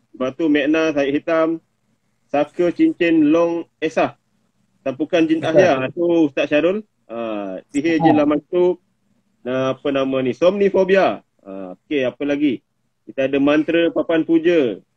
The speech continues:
Speaker 1: Lagi Rasukan Buaya, Dibik dan juga ni lah di tangan saya, Waris Secret. Ah, misteri video viral dan beberapa naskah
Speaker 2: Ya.
Speaker 1: lagi. Okey, so boleh
Speaker 2: Dapatkan
Speaker 1: dapatkan.
Speaker 2: segera sebab memang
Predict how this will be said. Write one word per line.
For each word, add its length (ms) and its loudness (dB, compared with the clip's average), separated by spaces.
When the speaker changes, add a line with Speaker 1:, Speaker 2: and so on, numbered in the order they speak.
Speaker 1:
Lagi 380 -2
Rasukan 420 -4
Buaya, 400 2
Dibik 460 0
dan 220 -2
juga 560 0
ni 160 -4
lah 200 2
di 180 -4
tangan 240 -2
saya, 240 0
Waris 320 -2
Secret. 400 -4
Ah, 160 -12
misteri 400 -2
video 220 -2
viral 420 0
dan 160 -2
beberapa 400 -4
naskah 300 -8
Speaker 2:
Ya. 120 6
Speaker 1:
lagi. 220 -2
Okey, 380 -8
so 180 -2
boleh 320 6
Speaker 2:
Dapatkan 0 -
Speaker 1:
dapatkan. 240 4
Speaker 2:
segera 400 6
sebab 460 4
memang 360 4